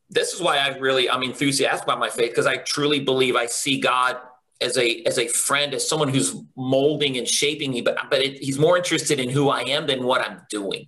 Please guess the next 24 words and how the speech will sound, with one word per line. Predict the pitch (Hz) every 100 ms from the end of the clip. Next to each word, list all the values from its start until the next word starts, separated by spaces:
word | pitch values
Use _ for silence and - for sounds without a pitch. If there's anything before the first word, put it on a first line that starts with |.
| _ - - -
And | 123 123
I | 135
think | 143 131
that's | 131
a | 123
narrative | 117 120 117 110
that | 110 104
gets | 104 -
lost | 98 98 95 -
a | 82
lot. | 85 80 - - - - _ - - _ -
And, | 107 110 107
um, | 101 95 143 - _ _ -
so, | -
you | 165
know, | 202 143 139 -
I | - 170
don't | 208
sweat | - 170 190
it | 180
that | - 95
much. | 92 - -
I |
mean, | 143 143 135 -